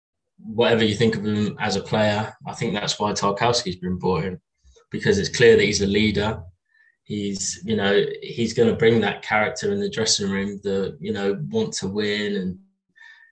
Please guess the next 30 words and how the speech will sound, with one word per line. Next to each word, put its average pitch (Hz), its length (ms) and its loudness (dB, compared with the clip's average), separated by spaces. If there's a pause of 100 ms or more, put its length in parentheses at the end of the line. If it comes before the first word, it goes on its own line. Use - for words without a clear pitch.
(240)
professionalism 110 1040 2
and 92 120 0
experience. 98 960 2 (480)
And 104 140 -2
I 107 60 0
think 131 260 0
that's 113 200 2
the 110 120 0
route 113 160 4
we're 98 100 -4
gonna 104 180 0
be 92 120 -6
going, 113 440 2 (200)
going 113 240 0
down 87 220 -6
now, 87 180 -8
is 90 100 -6
getting - 240 0
a - 40 -4
few 127 280 2
of 123 60 6
them 113 240 4
players 87 340 -6
in, 87 240 -8 (480)
getting 107 200 2
a - 40 -2
few 117 320 0
young 113 300 6
lads 85 320 -2
in, 87 280 -6